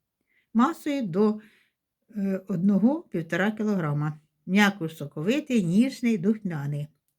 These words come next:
Смакові якості чудові, насіннєва камера маленька. Стійкий до фітофторозу і борошнистої роси. Це український сорт. Отже, така динька ананасна. Теж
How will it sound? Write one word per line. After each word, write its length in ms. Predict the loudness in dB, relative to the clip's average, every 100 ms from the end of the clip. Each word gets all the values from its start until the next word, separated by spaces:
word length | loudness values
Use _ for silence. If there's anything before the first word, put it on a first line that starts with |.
| _
Смакові 520 | -4 -2 -2 -2 0
якості 400 | 0 -2 -10 -10
чудові, 520 | -14 -4 -2 -2 -4 -8 _ _ -8
насіннєва 600 | -8 -6 -4 2 2 0
камера 480 | -4 -8 -8 -8 -10
маленька. 600 | -8 -6 -6 -8 -14 -18 _ _ _ _
Стійкий 480 | -4 0 0 0 -2
до 120 | 0
фітофторозу 840 | -4 -10 -12 -16 -10 -4 -4 -4 -10 _ _ _ _ _ -6
і 140 | -4
борошнистої 880 | -2 -2 -2 -6 -4 -4 -4 -4 2
роси. 460 | 2 0 -8 -14 -14 -20 _ -20 -20 -16
Це 220 | -4 -2 -2 _ _ -14
український 800 | -4 -2 2 2 0 -8 -8 -8
сорт. 480 | -8 -14 -16 _ -20 _ _ _ _ _ _ _ _ _ _ _ _ _ _ -12
Отже, 260 | -8 -2
така 340 | 0 -2 -2 -2
динька 460 | 0 0 0 -2 -6 -14 _
ананасна. 720 | -2 2 4 2 -6 -16 -16 -18 _ _ _ _ _
Теж 320 | 2 2 2